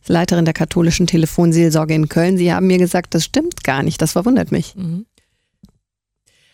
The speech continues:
Speaker 2: Also die A-, Zahl der Anrufe verändert sich an den Weihnachtstagen nicht und vor Weihnachten. Ähm, es verändern sich ein Stück die Themen. Es gibt auch weiter die ganz normalen Alltagsthemen und Beziehungs- und Lebensthemen, aber es gibt auch weihnachtstypische Themen, die vor und nach und an Weihnachten auftauchen.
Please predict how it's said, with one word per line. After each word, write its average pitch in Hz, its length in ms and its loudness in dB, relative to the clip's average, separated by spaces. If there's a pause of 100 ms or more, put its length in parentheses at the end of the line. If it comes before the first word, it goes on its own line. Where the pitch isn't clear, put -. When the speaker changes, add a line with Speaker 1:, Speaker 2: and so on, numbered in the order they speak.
(100)
Speaker 2:
Also 180 220 -2
die 170 240 -4
A-, - 80 -12 (200)
Zahl 247 280 -2
der 208 140 -2
Anrufe 143 420 -6
verändert 196 500 -6
sich 196 200 -8
an 175 100 -4
den 180 140 -4
Weihnachtstagen 175 760 -4
nicht 160 380 -4
und 139 180 -16
vor 143 300 -8
Weihnachten. 135 580 -16 (580)
Ähm, 147 500 -4 (100)
es - 240 -4
verändern 202 440 -2
sich 196 280 -10
ein 170 260 -4
Stück - 460 -8
die 202 100 -4
Themen. 190 400 0
Es 143 140 -4
gibt - 240 -8
auch 165 160 -8
weiter 170 260 -6
die 165 140 -14
ganz 165 260 -8
normalen 185 460 -4
Alltagsthemen 202 720 -6
und 175 100 -12
Beziehungs- 190 540 -10
und 185 160 -8
Lebensthemen, 185 640 -4
aber 175 180 -8
es 175 140 -8
gibt - 240 -14
auch 165 140 -16
weihnachtstypische 175 800 -8
Themen, 180 260 -10
die 175 100 -12
vor 185 260 -8
und 170 200 -14
nach 170 240 -14
und 165 160 -20
an 165 180 -8
Weihnachten 165 400 -12
auftauchen. 147 600 -8